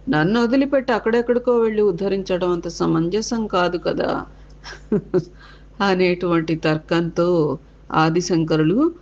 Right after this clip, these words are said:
ఈ శ్లోకంలో శివుని ఈ రీతిగా ప్రార్థన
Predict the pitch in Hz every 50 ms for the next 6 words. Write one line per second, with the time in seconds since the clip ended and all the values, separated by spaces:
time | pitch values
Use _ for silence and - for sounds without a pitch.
0 | - - - - 202 220 233 247 240 - - 175 160 156 151 - 170 165 156 156
1 | 165 185 233 247 240 - - 165 156 160 170 196 262 339 427 415 - - - -
2 | - 196 185 180 175 165 160 156 156 - 165 156 170 220 302 320 311 185 160 156
3 | 156 151 156 160 156 170 226